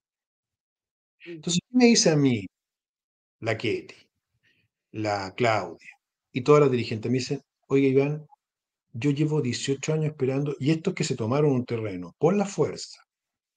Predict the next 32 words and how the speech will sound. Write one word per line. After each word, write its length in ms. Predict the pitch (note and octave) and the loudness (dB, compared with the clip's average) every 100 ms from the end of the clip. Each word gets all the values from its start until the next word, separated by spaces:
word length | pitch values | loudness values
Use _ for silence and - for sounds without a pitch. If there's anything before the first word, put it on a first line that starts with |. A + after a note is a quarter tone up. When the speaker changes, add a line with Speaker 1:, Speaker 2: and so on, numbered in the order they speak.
| _ _ _ - | _ _ _ 0
Speaker 2:
usando 420 | C#3+ - F#3 G#3 | 2 8 10 12
operadores 500 | F3+ D#3+ D3 E3 F3+ | 12 12 10 10 8
de 60 | E3 | 6
la 100 | C#3 | 6
Carol 260 | D3 D#3 | 6 4
Cariola, 440 | D3+ C#3 D3+ G#2 - - _ _ _ _ _ _ - | 4 4 6 2 -2 -20 _ _ _ _ _ _ -2
usando 400 | D3 - G3 G#3+ | 2 8 8 8
un 40 | |
señor 220 | F3+ F#3 | 8 6
que 80 | F#3 | 6
se 120 | F#3+ | 4
disfrazaba 520 | D#3+ D#3 C3 D#3+ E3+ | 4 4 2 2 4
de 120 | D#3+ D3+ | 6 6
Lonco, 540 | E3 B2+ - - - _ _ _ | 6 2 -4 -14 -20 _ _ _
de 100 | A#2+ | -2
apellido 260 | A#2 C3 C#3+ | 0 4 4
Cariceo, 460 | C3+ B2 - C3+ | 4 0 4 2
si 120 | A2 A2+ | 2 -4
me 80 | |
estáis 220 | A2 B2 B2 | -2 2 2
escuchando, 480 | A#2+ - B2 A2 | 0 -2 0 0
cara 260 | G#2 A#2 A2 | -2 -2 0
dura, 320 | B2+ C3+ G#2+ - _ _ _ | 2 0 0 -6 _ _ _
irresponsable, 760 | A#2+ A2 - G#2+ G#2 C#3 C#3+ C3+ | -8 -8 -6 -6 -2 2 4 4
mentiroso, 680 | A#2+ A2 A#2+ C#3 A#2 - - _ _ _ | 0 -2 2 2 2 -4 -18 _ _ _
porque 180 | B2 - | -8 -4
les 180 | A2 - | -4 6
cobra 400 | F#3+ F#3+ D3+ B2 | 8 8 6 0
a 40 | |
la 80 | G#2 | -4
gente, 260 | - G2 _ _ _ _ _ _ _ _ | -12 -20 _ _ _ _ _ _ _ _
¿ya? 280 | A2+ C3+ F#3 | -12 -12 -12